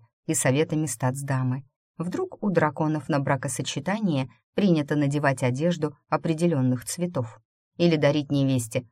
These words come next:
исключительно гортензии. До прихода слуг закрепила ножны с Эшем на бедре, а чтобы те не вызвали вопросов, облачилась в кружевную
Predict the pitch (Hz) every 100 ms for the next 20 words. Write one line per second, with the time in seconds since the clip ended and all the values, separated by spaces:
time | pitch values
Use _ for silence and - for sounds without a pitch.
0 | - 151 - 147 123 165 165 143 127 123
1 | 117 110 127 151 151 151 170 _ _ _
2 | _ 151 147 151 - 143 127 117 170 175
3 | - - 143 151 156 147 143 135 139 139
4 | 127 131 - 151 143 - 143 - - 151
5 | 147 143 139 127 113 - _ _ _ -
6 | 156 - 143 151 147 151 139 151 147 -
7 | 131 127 139 147 254 254 123 - _ _
8 | - 151 143 123 202 269 269 - - 127
9 | 127 131 185